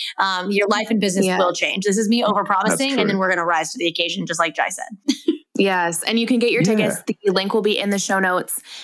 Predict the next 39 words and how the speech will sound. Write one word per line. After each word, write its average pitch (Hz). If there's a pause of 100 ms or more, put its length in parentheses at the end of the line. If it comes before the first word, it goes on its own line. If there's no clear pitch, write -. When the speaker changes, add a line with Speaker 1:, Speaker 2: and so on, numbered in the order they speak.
Speaker 2:
And 196
we 196
would 196
just 185
love 170
to 180
see 170
you 165
in -
the 170
room. 165 (100)
Jai 202
is 220
gonna 190
be 220
there. 233
He 247
is 233
gonna 190
deliver, 196
as 185
well 185
as 185
another 170
incredible 165
lineup 160
of 180
speakers. 156
So, 143 (280)
Jai, 214
Speaker 3:
Oh, 233
Speaker 2:
do 107
you -
Speaker 3:
man, -
Speaker 2:
wanna 226
Speaker 3:
the 233
Speaker 2:
share? -
Speaker 3:
lineup 262
is, -